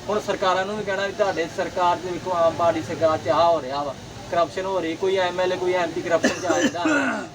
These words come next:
ਇਹ ਚੀਜ਼ਾਂ ਬੜੀਆਂ ਮਾਇਨੇ ਰੱਖਦੀਆਂ ਵਾ। ਇਹ ਰਿਸ਼ਵਤ ਜਿਹੜੀ ਕਰਪਸ਼ਨ ਇਹ ਸ਼ੁਰੂ ਤੋਂ ਆਈ ਆ, ਭਾਵੇਂ ਆਮ ਪਾਰਟੀ ਆ,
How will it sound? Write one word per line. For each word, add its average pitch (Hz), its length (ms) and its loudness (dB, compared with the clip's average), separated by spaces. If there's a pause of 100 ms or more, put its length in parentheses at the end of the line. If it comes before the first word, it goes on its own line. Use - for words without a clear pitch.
(320)
ਇਹ 208 120 -2
ਚੀਜ਼ਾਂ 185 320 -6
ਬੜੀਆਂ 170 320 -6
ਮਾਇਨੇ 156 340 -4
ਰੱਖਦੀਆਂ 160 520 -4
ਵਾ। 180 220 2 (400)
ਇਹ 180 80 0
ਰਿਸ਼ਵਤ 185 360 0
ਜਿਹੜੀ 202 200 2
ਕਰਪਸ਼ਨ 202 380 0
ਇਹ 240 100 2
ਸ਼ੁਰੂ 233 220 -4
ਤੋਂ 262 120 4
ਆਈ 226 220 2
ਆ, 208 60 0
ਭਾਵੇਂ 175 280 -2
ਆਮ 185 240 2
ਪਾਰਟੀ 202 540 0
ਆ, 208 240 0